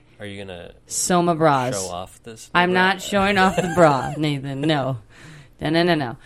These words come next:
Speaker 2: And then I came home with this thing called a Rocket Book, which I've never heard of before. Okay, do you think it's cool?
Speaker 1: I don't write,
Speaker 2: Okay,
Speaker 1: so I don't
Speaker 2: it's a
Speaker 1: think it's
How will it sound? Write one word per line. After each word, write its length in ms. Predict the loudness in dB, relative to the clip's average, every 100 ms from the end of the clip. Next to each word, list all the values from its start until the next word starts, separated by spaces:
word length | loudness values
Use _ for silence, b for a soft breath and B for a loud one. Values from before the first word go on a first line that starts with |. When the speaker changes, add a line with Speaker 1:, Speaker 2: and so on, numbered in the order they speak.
| B B B
Speaker 2:
And 160 | -4 0
then 140 | 2
I 120 | 2 0
came 240 | -2 0
home 180 | -2 -2
with 160 | -2
this 160 | -2 -4
thing 220 | -2 -2
called 180 | -2 0
a 80 | 0
Rocket 640 | 0 -2 -4 -4 -8 -2
Book, 300 | 0 0 -2
which 180 | -2 0
I've 160 | -4 -4
never 460 | -4 -4 -2 -2
heard 180 | -2 -2
of 140 | -2
before. 560 | -2 -6 0 2 2 -2 _ _ _ _ _ _ _ _ _
Okay, 140 | -4 -2
do 80 | -2
you 60 |
think 220 | -2 -2
it's 140 | -4 -4
cool? 440 | 2 4 4 0 -10 _ _ _ _ _ -6
Speaker 1:
I 240 | -4 -2
don't 300 | -4 -6 -8
write, 640 | -12 -6 -4 -4 -10 -20 -6 -2
Speaker 2:
Okay, 260 | 2 2
Speaker 1:
so 140 | 0 -4
I 80 | -2
don't 80 | -2
Speaker 2:
it's 120 | 4
a 60 | 4
Speaker 1:
think 120 | 4
it's 140 | 2